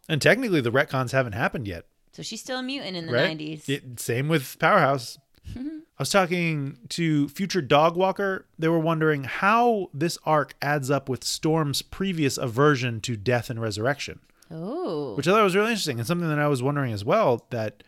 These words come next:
Speaker 1: you know, she is all about not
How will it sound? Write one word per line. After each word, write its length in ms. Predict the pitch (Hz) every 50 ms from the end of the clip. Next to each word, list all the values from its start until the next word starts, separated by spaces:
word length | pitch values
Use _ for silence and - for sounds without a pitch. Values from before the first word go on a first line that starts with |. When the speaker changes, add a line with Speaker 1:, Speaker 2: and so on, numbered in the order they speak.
| _ _ _ _ _ _ _ _
Speaker 1:
you 80 | - 117
know, 40 | 110
she 260 | - - - 165 196
is 180 | 180 127 95 -
all 280 | - 107 131 156 165
about 400 | 143 127 143 147 127 110 - - -
not 760 | 110 107 107 113 120 117 113 110 107 - - - - - -